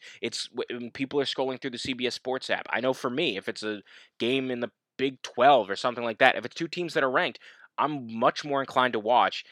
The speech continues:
and be interested in that game than just watching some generic, you know, T C U, Texas Tech game. And so when both teams are ranked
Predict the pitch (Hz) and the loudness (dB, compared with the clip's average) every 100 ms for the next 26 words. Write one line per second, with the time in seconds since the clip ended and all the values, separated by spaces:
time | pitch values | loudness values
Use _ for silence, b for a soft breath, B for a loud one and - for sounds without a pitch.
0 | b 110 98 120 120 - - 113 107 101 | b -8 -2 -2 -2 -4 -4 -2 0 0
1 | 120 131 107 92 - b b - 101 110 | 2 0 0 -6 -16 b b -12 -8 -6
2 | 110 113 - 113 - 110 107 110 104 104 | 2 2 2 -8 -6 -8 -6 -6 -2 2
3 | 104 - _ - _ _ 101 90 - - | 0 -2 _ -20 _ _ -16 -16 -16 -6
4 | 120 - 120 104 107 107 104 101 98 - | -6 -4 -6 -6 -6 -4 -6 -8 -10 -14
5 | - 113 - 104 - 175 - - - _ | -4 -4 -2 -4 -2 -2 -6 -16 -20 _
6 | _ _ _ _ _ - 139 131 143 131 | _ _ _ _ _ -12 -10 -4 -2 -2
7 | 120 147 - 180 170 170 117 110 - | 2 0 2 -4 -2 0 2 0 -4